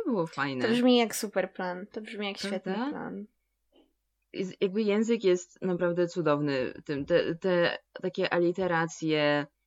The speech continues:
Speaker 1: wszystkie te, te, jak on, e, kurczę, te, teraz już nie znajdę tego zdania, ale tak mówi w pewnym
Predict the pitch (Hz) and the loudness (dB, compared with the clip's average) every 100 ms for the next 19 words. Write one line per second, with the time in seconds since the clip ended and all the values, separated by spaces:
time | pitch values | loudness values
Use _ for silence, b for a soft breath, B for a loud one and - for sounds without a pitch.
0 | _ _ _ 170 170 165 165 160 170 - | _ _ _ -10 -8 -4 0 0 -2 0
1 | 180 175 156 185 175 - - - 202 180 | 0 0 -2 -2 -2 -6 -18 -10 -8 -4
2 | 170 - 185 - - 180 185 190 196 185 | -4 -4 -10 -8 -6 -4 -4 -4 -6 -4
3 | 175 180 175 170 165 160 156 160 165 170 | -2 -2 -4 -4 -2 -2 -2 0 0 -2
4 | - _ _ - 175 196 - 175 175 170 | -4 _ _ -6 -6 -6 -6 -4 0 0